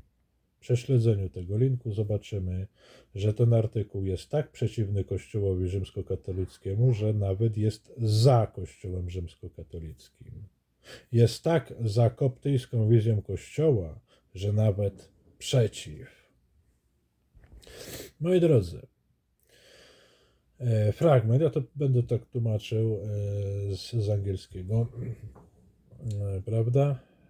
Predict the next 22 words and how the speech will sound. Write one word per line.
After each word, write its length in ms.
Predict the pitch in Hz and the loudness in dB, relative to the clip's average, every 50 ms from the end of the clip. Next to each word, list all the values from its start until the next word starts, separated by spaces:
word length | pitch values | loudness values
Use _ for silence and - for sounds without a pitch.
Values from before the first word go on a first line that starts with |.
| _ _ | _ _
Fragment 640 | _ - - 151 175 170 165 156 160 165 165 151 - | _ -4 0 2 4 4 4 2 2 0 -2 -2 -4
z 100 | - - | -6 -2
tego, 320 | - 170 165 160 175 175 143 127 135 135 - - | 0 0 2 2 2 2 2 0 -2 -4 -6 -6
moi 240 | 147 151 151 160 151 | -4 -2 0 -2 0
kochani, 460 | - 165 - - 156 135 117 110 110 | -2 -2 -2 0 0 0 0 0 0
podkreślmy 680 | - 131 123 - - 156 165 156 127 - - 113 101 | -2 -4 -4 -4 0 2 2 2 2 0 -4 -6 -8
sobie, 360 | - - 107 95 87 92 92 - | -6 -6 -8 -8 -6 -8 -8 -6
to 160 | - 123 127 | 0 2 4
jest 260 | 135 135 123 - - | 4 4 2 0 0
link, 320 | 131 127 123 131 147 - | 2 4 4 4 2 -2
który 360 | - _ _ _ 131 127 135 127 | -8 _ _ _ -2 -2 0 0
podesłał 540 | - 139 127 120 113 113 - - 135 131 | 0 0 2 2 2 0 0 -2 -2 2
mi 140 | 127 123 120 | 2 2 2
pan 240 | 123 123 123 127 139 | 2 2 2 2 4
Jurga 420 | 151 151 139 127 120 - 113 120 | 4 4 4 4 2 2 2 2
i 60 | 131 123 | 2 0
którym 360 | - - 127 123 123 123 120 | 0 -2 0 2 2 4 4
myśli, 300 | 117 113 - - 127 120 | 2 2 0 0 -2 0
że 140 | 120 123 113 | 2 2 2
zatkał 380 | 117 110 113 - _ 127 123 | 2 0 -2 -2 _ -2 0
mi 160 | 127 139 143 | 0 2 0
usta. 640 | 135 110 92 - - _ - - - - - - | 0 -2 -4 -6 -12 _ -16 -14 -14 -12 -14 -14